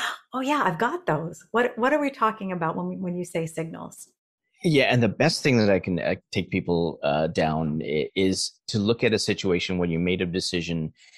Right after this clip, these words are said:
Speaker 2: that you knew was the right decision. And you go, go down memory lane and say, "What was one of the best decisions that you made?
Speaker 1: Mm.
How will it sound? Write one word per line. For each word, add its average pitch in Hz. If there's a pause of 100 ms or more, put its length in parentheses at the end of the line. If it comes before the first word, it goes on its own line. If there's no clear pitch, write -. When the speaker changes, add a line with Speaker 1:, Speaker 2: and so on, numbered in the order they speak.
(180)
Speaker 2:
that 98
you 101
knew 110
was 110
the 95
right 85
decision. -
And 90
you 87
go, 98
go 107
down 95
memory 92
lane 76
and 76
say, 85
"What -
was 110
one 98
of 90
the 85
best 90
decisions 92
that -
you 87
made? 67
Speaker 1:
Mm. 202